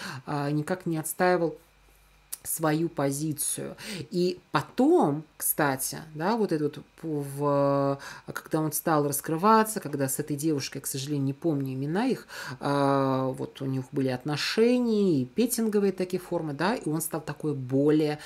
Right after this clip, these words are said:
достигатором. У него сразу на работе стало лучше, да, до этого он работал на какой-то,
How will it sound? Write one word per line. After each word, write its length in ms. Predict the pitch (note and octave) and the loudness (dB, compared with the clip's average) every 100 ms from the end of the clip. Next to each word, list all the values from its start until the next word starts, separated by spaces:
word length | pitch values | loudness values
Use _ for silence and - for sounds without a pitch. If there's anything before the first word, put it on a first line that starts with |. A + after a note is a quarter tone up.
| - - | -14 -6
достигатором. 880 | C3+ - - C3+ C#3+ C3 B2+ - C3 | -4 -2 0 2 2 2 -2 -4 0
У 40 | |
него 220 | D3 G#3 | 2 2
сразу 360 | A#3+ A3+ G#3+ G#3+ | 2 0 0 2
на 120 | G#3 | 2
работе 480 | G#3 E3+ D3+ C#3 D3 | 2 2 0 0 -2
стало 500 | - - C#3 C3+ C3+ | -6 -4 -2 0 0
лучше, 640 | C3 C3 C3 - - C3+ | 0 -2 -2 -4 -6 -6
да, 240 | C3+ D#3+ A#3 | 0 2 4
до 100 | E3 | 4
этого 340 | E3 F3+ F3+ | 2 0 -2
он 120 | E3+ D#3+ | -2 -2
работал 480 | E3 F3 A#3 A#3 | -2 -2 -2 0
на 100 | G3+ | -2
какой-то, 600 | D3+ C#3+ - D3+ D3+ D3+ | -4 -8 -2 0 0 -6